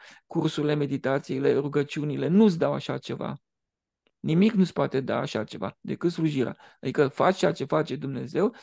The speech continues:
și atunci te încarci cu energia subtilă. Și va trebui un timp, durează un timp, un an, doi, de a face aceste lucruri,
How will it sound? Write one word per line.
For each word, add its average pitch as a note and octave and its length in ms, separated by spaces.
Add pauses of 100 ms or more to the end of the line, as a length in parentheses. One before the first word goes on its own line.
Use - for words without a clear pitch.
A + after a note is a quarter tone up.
și - 100
atunci F#3 260
te E3 160
încarci D3 280
cu - 100
energia C#3 420
subtilă. C3+ 480 (400)
Și G3+ 480
va G3 140
trebui G3 280
un G#3 300
timp, F#3 400
durează E3+ 500
un D#3 100
timp, E3 300
un D#3 160
an, D#3+ 220
doi, D3+ 240
de C#3 100
a C#3 80
face D3+ 300
aceste C#3+ 380
lucruri, D3 520